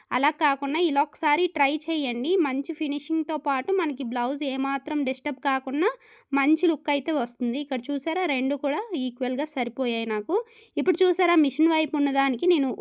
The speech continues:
ఊక్సులు పట్టీ అయితే అటాచ్ చేస్తాను. So ఊక్సులు పట్టీ అటాచ్ చేయడం కోసం ఇలా ఒక చిన్న క్లాత్ అయితే తీసుకున్నాను. ఇది ఒక రెండు ఇంచీలు వెడల్పు ఉన్నట్లుగా చూసుకోండి. రెండు, రెండున్నర ఇంచీల వరకు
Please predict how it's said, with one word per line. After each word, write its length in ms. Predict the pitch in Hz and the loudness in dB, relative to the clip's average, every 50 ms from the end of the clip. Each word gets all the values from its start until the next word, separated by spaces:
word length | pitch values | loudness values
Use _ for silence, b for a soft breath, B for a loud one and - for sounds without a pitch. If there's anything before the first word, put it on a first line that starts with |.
| 254 285 | -2 -2
ఊక్సులు 280 | 247 - - 294 262 294 | -2 -2 -4 -2 0 0
పట్టీ 220 | 277 254 254 285 277 254 | 0 0 0 -2 -2 0
అయితే 200 | 254 247 269 370 440 440 - 320 302 - 240 | -2 -2 -2 -2 -2 -2 -4 -6 -6 -6 -4
అటాచ్ 260 | 240 247 247 240 - | -2 -2 -4 -2 -4
చేస్తాను. 460 | 262 247 247 247 - 247 240 247 311 440 508 b b b b b - | -4 -4 -4 -4 -4 -4 -2 0 0 0 0 b b b b b -2
So 100 | - 330 311 294 320 | 0 2 2 2 2
ఊక్సులు 280 | 294 - - 349 285 339 | 0 2 2 2 4 4
పట్టీ 180 | 311 285 - 339 311 | 2 2 2 2 2
అటాచ్ 300 | 285 247 277 285 277 - | 2 2 0 -2 -2 -2
చేయడం 260 | 294 294 277 277 285 | -2 -2 0 -2 -2
కోసం 240 | 269 277 277 - 381 415 349 294 | -2 -4 -2 2 2 4 4 4
ఇలా 140 | 262 254 254 | 2 0 -2
ఒక 160 | 240 247 247 226 220 - - - | -2 -2 -4 -4 -4 -4 -6 -8
చిన్న 200 | - 285 269 269 262 | -6 -4 -4 -2 -2
క్లాత్ 360 | - 277 254 254 269 269 320 302 | -2 -2 0 0 0 0 0 -2
అయితే 160 | 285 302 320 302 294 | -2 -2 -4 -2 -2
తీసుకున్నాను. 600 | 262 254 - - - 262 240 233 233 240 285 403 494 - _ _ _ _ _ _ _ _ _ _ _ _ - | -2 -4 -4 -4 -4 -2 -2 0 0 0 0 0 0 -2 _ _ _ _ _ _ _ _ _ _ _ _ -6
ఇది 140 | 254 262 | -4 -2
ఒక 160 | 277 254 - 269 254 254 | -4 -2 -2 0 0 0
రెండు 260 | 254 262 262 269 262 285 | 0 0 0 0 2 2
ఇంచీలు 480 | 285 285 269 285 - 311 302 285 302 - - _ _ _ _ _ - | 2 0 0 0 -2 0 0 0 -2 -2 -4 _ _ _ _ _ -4
వెడల్పు 400 | 240 254 262 262 254 269 247 - 269 | 0 2 2 2 2 -2 -4 -4 -4
ఉన్నట్లుగా 440 | 262 254 247 240 240 254 240 285 311 | -2 -2 -4 -4 -4 -4 -4 -2 -2
చూసుకోండి. 640 | 285 277 247 247 247 - - 240 226 233 226 330 453 539 b b b - _ - | -2 -2 -4 -4 -6 -6 -6 -4 -4 -2 0 0 0 -2 b b b -20 _ -8
రెండు, 260 | 254 240 240 240 240 240 247 | -6 -4 -2 -2 -2 -2 -2
రెండున్నర 400 | 247 247 247 247 254 262 254 247 | -2 -2 -2 -2 -2 -2 -2 -2
ఇంచీల 300 | 254 254 240 277 277 277 | -2 -4 -2 -2 -2 -2
వరకు 240 | 277 262 254 247 285 | -2 -4 -4 -4 -4